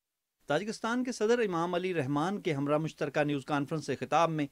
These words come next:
वज़ीर आज़म मोहम्मद शहबाज शरीफ ने कहा कि ताजिक सदर के साथ मुलाकात इंतहाई तामीरी और मस्बत रही और मुख्तलिफ शोबों में बाहमी ताउन के फ़रोग़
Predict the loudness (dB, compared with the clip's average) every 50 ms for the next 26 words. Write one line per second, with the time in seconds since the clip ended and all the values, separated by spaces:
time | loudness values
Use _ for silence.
0 | _ -4 -4 -2 0 2 2 2 2 2 2 2 2 2 0 0 0 0 2 2
1 | 2 4 4 2 2 0 -4 -6 -6 -6 -6 -2 2 2 2 2 2 0 -2 2
2 | 2 4 4 2 0 0 -2 0 0 0 0 0 -2 -2 0 0 0 0 0 2
3 | 2 2 2 2 2 2 0 -2 -6 -4 -2 0 2 2 2 2 2 2 2 2
4 | 2 0 -2 -2 -4 -6 -2 2 4 4 6 6 4 4 4 2 0 2 2 0
5 | -2 -2 -4 -8 _ -2 0 0 0 0 0 0 0 0 2 2 2 4 6 6
6 | 4 4 2 -2 -4 2 4 4 4 4 2 0 2 6 8 8 8 6 6 2
7 | 0 0 0 0 2 4 2 2